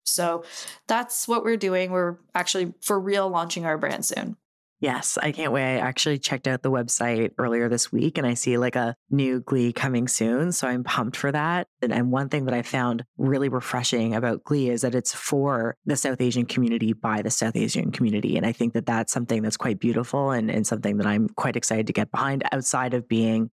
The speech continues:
Speaker 2: a huge fan of yours. And obviously I've used the product. It's amazing. So I really want to talk to you about your other venture.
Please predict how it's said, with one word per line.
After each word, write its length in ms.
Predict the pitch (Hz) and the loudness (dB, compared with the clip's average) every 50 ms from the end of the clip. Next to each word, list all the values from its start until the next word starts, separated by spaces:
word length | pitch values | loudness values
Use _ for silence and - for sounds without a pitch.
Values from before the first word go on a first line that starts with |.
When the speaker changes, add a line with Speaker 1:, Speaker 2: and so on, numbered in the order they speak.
| _ - - | _ -6 -4
Speaker 2:
a 60 | 131 | -2
huge 280 | - - 120 110 - | 0 0 0 0 0
fan 200 | - 120 110 107 | 0 0 0 0
of 100 | 107 107 | 0 0
yours. 320 | - 104 107 107 107 104 - | 0 0 2 0 0 0 0
And 100 | 110 110 | 0 0
obviously 480 | 107 107 - 107 104 - - 107 110 | 0 0 0 0 0 0 0 0 0
I've 120 | 113 113 117 | 0 2 2
used 220 | 110 104 107 - | 2 2 0 -2
the 60 | - | -4
product. 440 | - - 107 110 113 143 156 - - | -2 -2 0 0 0 0 -2 -2 -2
It's 100 | 113 - | -2 0
amazing. 500 | 110 110 110 110 - - - - - - - _ _ _ - | 0 2 2 2 0 0 -2 -2 -2 -4 -6 _ _ _ -4
So 420 | - - - 180 180 175 160 - - - _ _ _ _ _ _ _ - 175 | -2 0 0 0 0 0 -2 -4 -6 -10 _ _ _ _ _ _ _ -4 -2
I 40 | 180 | -2
really 340 | 175 147 156 165 165 202 | 0 0 2 2 2 2
want 220 | 220 214 196 180 175 | 2 2 2 0 0
to 20 | |
talk 260 | 160 - - 135 - - | -2 -2 -2 -2 -2 -2
to 100 | - 151 | 0 2
you 140 | 139 131 127 | 4 4 4
about 200 | 123 131 120 117 | 2 2 0 2
your 160 | 113 127 - | 2 0 0
other 220 | 104 - 110 113 | 0 0 0 0
venture. 520 | - - - 139 - - - - 165 165 | 0 -2 -2 0 0 0 -2 -2 -4 -6